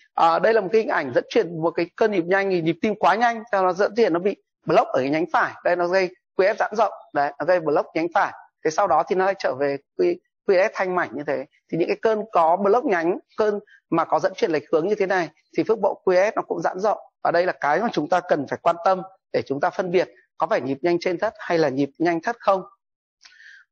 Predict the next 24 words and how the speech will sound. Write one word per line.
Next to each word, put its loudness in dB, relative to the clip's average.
Hoặc 0
là 2
một -2
cái 0
cơn 2
nữa 6
như -2
chúng -2
tôi 2
vừa 0
nói 0
với 2
các -2
bạn 2
là 0
chỉ -4
chiếm 0
khoảng -2
năm 2
phần -4
trăm 0
những -6
trường 2
hợp 2